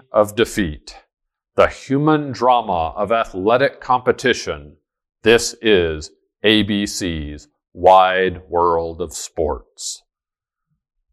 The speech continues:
Most of us who watch the iconic first thirty seconds of this show can scarcely remember the images that were used to illustrate the thrill of victory, but boy, do we remember the agony of defeat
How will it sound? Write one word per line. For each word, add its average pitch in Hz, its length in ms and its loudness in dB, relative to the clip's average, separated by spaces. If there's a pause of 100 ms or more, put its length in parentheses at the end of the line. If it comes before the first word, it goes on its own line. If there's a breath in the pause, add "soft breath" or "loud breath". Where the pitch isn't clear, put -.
(200)
Most 110 220 0
of 123 140 2
us 117 160 0
who 110 100 -2
watch 107 460 0
the 95 140 2
iconic 120 680 -2
first 123 380 -2
thirty 127 300 2
seconds 123 600 -4
of 101 200 -6
this 110 140 -4
show 104 360 2
can - 240 -10
scarcely 247 540 -2
remember 156 500 0
the 101 200 -2
images 107 540 -4 (460 soft breath)
that 123 160 6
were 120 100 2
used 120 540 -2
to 110 580 -2
illustrate 117 800 -2
the 85 140 -2
thrill 127 380 -2
of 101 140 -2
victory, 165 600 -2 (120)
but 101 300 0
boy, 143 340 2
do 127 140 0
we 131 180 0
remember 143 760 -4 (420 soft breath)
the 110 180 6
agony 117 520 0
of 117 120 -6
defeat 92 460 -2